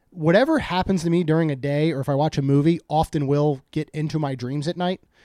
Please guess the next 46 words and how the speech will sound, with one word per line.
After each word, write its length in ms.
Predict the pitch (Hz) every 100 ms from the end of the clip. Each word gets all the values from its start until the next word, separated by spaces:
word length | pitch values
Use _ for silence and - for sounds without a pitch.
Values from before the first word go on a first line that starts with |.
| _ _ _
So, 680 | - 170 160 160 160 156 - _ _ _ _ _
I, 180 | 156 170
first 240 | - 196 170
of 40 |
all, 60 | 143
they're, 140 | 131 _ _
they're 120 | 160
s-, 200 | 143 - _ _ _
twin 280 | - 202 170
beds. 420 | 139 123 107 - -
They're 100 | 139
very, 180 | 135 175
very 200 | 156 135
small. 420 | - 135 107 104 - - -
I've 200 | 139 120 - - -
a, 120 | 139 135
a 100 | 151
b-, 140 | 123 - _ -
pretty 160 | 185
big 240 | 123 139 113
dude. 260 | 131 120 - _ - - -
So 80 | 180
in 40 |
the 60 | 180
middle 220 | 220 208
of 40 |
the 60 | 190
night, 320 | 180 175 170
I'm 100 | 170
asleep. 400 | 160 175 170 160 151
I'm 80 |
having 260 | 143 170 165
a 40 |
nightmare 540 | 160 160 151 151 151 147
that 200 | 147 143
I'm 140 | 143
stuck 280 | 131 185 175
in 80 | 156
a 40 |
shed, 400 | - 156 147 143 -
and 120 | 139
Michael 240 | 147 156 147
Myers 320 | 147 147 135
is 80 | 117
coming 280 | 175 175
in. 260 | 151 143